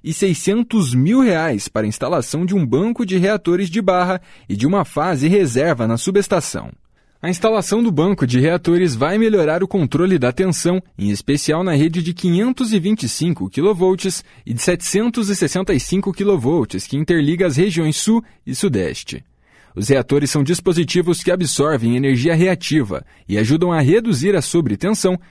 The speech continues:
que pode acontecer em linhas de transmissão de longa distância quando a carga é baixa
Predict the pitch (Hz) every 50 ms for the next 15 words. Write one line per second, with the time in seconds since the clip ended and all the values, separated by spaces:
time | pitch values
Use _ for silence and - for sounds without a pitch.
0 | _ _ - - 95 - - 139 165 165 127 113 - 143 131 - 135 - - 165
1 | 170 160 147 131 151 175 190 185 160 170 175 - 175 214 233 226 220 185 - -
2 | 175 208 214 175 196 180 165 175 214 247 247 254 226 226 - - - 165 185 196
3 | - 185 170 190 190 196 180 135 - - 147 165 180 180 160 123 143 165 190 202
4 | - - 202